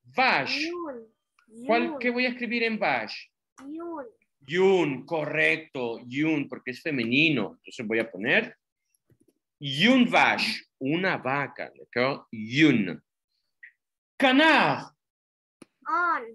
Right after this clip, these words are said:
Speaker 1: An, muy bien. An, lo voy a poner en bleu y va a ser un canard, ¿ok?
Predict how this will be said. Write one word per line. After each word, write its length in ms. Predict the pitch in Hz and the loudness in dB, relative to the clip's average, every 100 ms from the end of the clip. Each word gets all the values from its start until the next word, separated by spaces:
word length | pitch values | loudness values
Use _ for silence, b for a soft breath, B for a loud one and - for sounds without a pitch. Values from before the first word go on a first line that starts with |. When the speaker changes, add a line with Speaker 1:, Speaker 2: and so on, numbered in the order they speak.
| _ _ _ - | _ _ _ -2
Speaker 1:
An, 720 | 160 160 160 156 147 131 123 | 2 4 4 4 2 0 0
muy 180 | 131 143 | 0 -2
bien. 840 | 123 151 170 165 143 123 104 - _ _ _ | 0 2 4 2 2 0 -4 -10 _ _ _
An, 600 | 165 175 175 160 127 113 | -2 2 4 2 0 -2
lo 60 | 104 | -4
voy 100 | 107 | -4
a 100 | 117 | -6
poner 280 | 135 135 143 | -4 -2 0
en 200 | 123 107 | -2 -2
bleu 600 | 117 135 151 156 202 - | 0 4 6 4 2 -2
y 120 | 117 | -12
va 80 | 104 | -12
a 40 | 107 | -8
ser 440 | 131 151 185 - _ _ _ _ _ _ _ _ | 0 0 0 -6 _ _ _ _ _ _ _ _
un 480 | 151 156 160 160 160 | 0 2 2 0 -2
canard, 600 | 151 131 131 120 104 101 _ _ _ | 0 2 2 0 0 -4 _ _ _
¿ok? 160 | _ | _